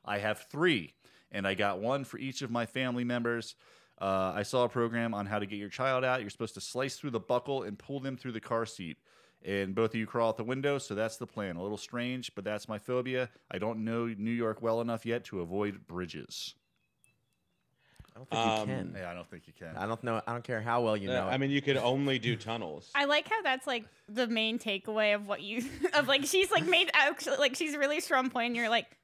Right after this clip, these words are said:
Speaker 4: "Yeah, like, you can avoid bridges." <laughs>
Speaker 2: Consider
Speaker 4: You
Speaker 2: a different
Speaker 4: idiot.
Speaker 2: city, maybe.
Speaker 4: <laughs> Yeah.
Speaker 1: Right.
Speaker 4: Or a different fear. <laughs>
Speaker 2: Have you considered being scared
Speaker 3: Well,
Speaker 2: of
Speaker 3: don't
Speaker 2: something
Speaker 3: go
Speaker 2: else?
Speaker 3: to, don't go to Pittsburgh,
Speaker 2: Like,
Speaker 3: lady. You're gonna be
Speaker 2: <laughs>
Speaker 3: horrified.
Speaker 1: Yeah, right.
Speaker 4: Yeah, you're gonna have a bad day.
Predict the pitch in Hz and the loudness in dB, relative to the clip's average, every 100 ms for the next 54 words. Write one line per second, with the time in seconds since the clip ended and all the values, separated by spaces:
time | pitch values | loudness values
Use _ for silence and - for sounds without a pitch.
0 | _ _ 226 262 214 190 202 226 - 233 | _ _ 4 4 2 -2 -4 -6 0 0
1 | 233 202 208 196 208 214 175 - - - | 2 0 -2 -2 -4 -6 -4 -2 -2 2
2 | 175 - - 160 170 165 156 147 139 - | 6 8 8 8 10 8 8 6 4 2
3 | 123 98 - - 117 92 349 370 311 - | 2 2 4 4 4 4 2 4 4 6
4 | - 269 254 - - - - 294 277 - | 4 2 -2 -4 -2 -2 -4 -8 -8 2
5 | 294 302 339 277 - 285 226 220 175 247 | 6 8 6 2 0 -2 -2 -2 0 -2
6 | - - 165 - - - - - - 381 | -2 -4 0 4 6 8 6 2 -4 -2
7 | 254 156 - - 190 170 180 170 - 107 | -2 -2 -6 -2 0 0 -2 0 2 4
8 | 131 143 160 151 139 - - 143 160 175 | 4 6 6 6 4 0 -2 0 2 2
9 | 160 139 - 170 170 107 98 104 - 90 | 2 2 0 -2 2 2 2 2 2 2
10 | 90 95 98 110 107 98 - 120 110 95 | 2 -2 -2 0 2 2 0 0 2 0
11 | 95 82 180 165 135 151 170 247 226 247 | -2 0 2 2 2 0 4 4 4 4
12 | 330 311 247 208 214 214 196 190 240 | 4 2 2 2 4 4 4 4 6